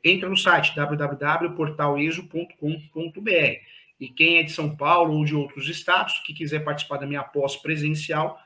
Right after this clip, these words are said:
o ano que vem nós vamos ter uma pós presencial que vai ocorrer um sábado por mês, hein? Então você consegue vir pra São Paulo fazer essa pós presencial, tá bom? Essa pós que vai ocorrer, é, vai ser feita dentro do escritório do professor, na sala de reunião, pra doze alunos só, uma,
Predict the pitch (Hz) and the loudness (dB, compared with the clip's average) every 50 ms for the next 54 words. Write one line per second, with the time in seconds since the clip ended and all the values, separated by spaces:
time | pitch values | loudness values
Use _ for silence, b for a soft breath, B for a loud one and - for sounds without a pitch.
0 | B B B - 147 147 151 165 160 - 170 147 131 135 139 147 156 156 156 156 | B B B -6 -4 -4 -4 -4 -6 -8 -8 -8 -6 -6 -4 -4 -4 -4 -4 -4
1 | 156 151 151 151 - 147 143 143 - - - 135 139 - - - 170 175 160 170 | -4 -4 -4 -4 -4 -4 -4 -4 -4 -4 -4 -4 -4 -4 -4 -6 -6 -4 -4 -4
2 | 170 151 - - 131 139 147 151 147 B B B B B - 143 135 147 147 147 | -6 -6 -6 -6 -4 -4 -4 -6 -6 B B B B B -10 -6 -2 0 0 0
3 | 147 147 139 131 139 151 156 151 - _ _ - 175 226 262 - - - 190 190 | 0 -2 -4 -2 -2 -2 -4 -4 -8 _ _ -8 -6 -6 -4 -4 -4 -4 -2 -2
4 | 180 180 175 180 220 175 151 139 135 123 117 113 143 185 208 - - 156 156 - | -2 -4 -4 -6 -6 -6 -4 -4 -6 -6 -6 -6 -6 -6 -6 -6 -10 -12 -10 -10
5 | - - 160 151 180 175 151 - 156 160 160 160 156 160 165 156 - 196 185 151 | -12 -12 -12 -10 -10 -8 -8 -8 -8 -6 -6 -6 -6 -6 -8 -8 -6 -8 -8 -6
6 | - 151 156 151 156 151 156 151 - - - 151 156 156 - - 180 202 220 202 | -6 -8 -8 -6 -6 -6 -6 -6 -8 -8 -8 -8 -8 -8 -6 -4 -2 -2 0 -2
7 | 202 208 208 - - - 90 92 - b b b b b b b _ _ _ - | -2 -4 -4 -2 -2 -2 -2 -2 -6 b b b b b b b _ _ _ -8
8 | - 156 156 - 143 - - 151 147 147 - 160 156 147 156 156 143 135 143 151 | -4 -4 -4 -4 -4 -4 -2 -2 -2 -2 -2 -2 -2 -2 -2 -2 -2 0 0 -2
9 | 156 151 B B B B B B B - - 127 123 120 120 127 131 139 - - | -4 -4 B B B B B B B -10 -6 -4 -4 -4 -2 -2 -2 -2 -2 -4
10 | 147 - - 139 139 - 151 147 - - 165 226 - - 220 - - - 254 - | -6 -4 -4 -6 -6 -4 -6 -2 2 2 2 2 0 -4 -4 -4 -4 -4 -4 -4
11 | - 156 156 156 - - - 151 151 170 156 190 180 - - 156 151 147 147 - | -2 -2 -2 -2 -4 -8 -8 -8 -6 -6 -4 -4 -4 -2 -2 -2 -2 -2 -2 -2
12 | - 165 220 247 247 247 262 269 214 156 120 101 - - _ - - - - 123 | -2 -2 -2 0 0 0 0 0 0 0 0 -2 -6 -12 _ -18 -14 -12 -4 2
13 | 151 190 233 226 233 214 214 208 233 220 - - 135 117 113 - | 4 4 6 6 4 2 0 0 0 -2 -2 -2 -2 -4 -4 -8